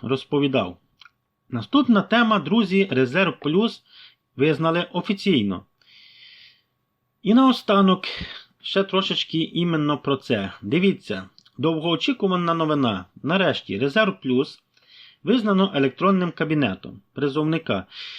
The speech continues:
військовозобов'язаного та резервіста на законодавчому вже рівні.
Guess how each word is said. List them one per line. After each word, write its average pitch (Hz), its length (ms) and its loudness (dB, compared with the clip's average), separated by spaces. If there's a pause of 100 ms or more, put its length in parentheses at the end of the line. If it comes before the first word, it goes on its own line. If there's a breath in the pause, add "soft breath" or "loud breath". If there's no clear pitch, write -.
(240 loud breath)
військовозобов'язаного 202 1200 2
та 196 160 0
резервіста 180 920 2 (320 loud breath)
на 151 200 0
законодавчому 139 1080 0
вже 135 180 2
рівні. 98 460 0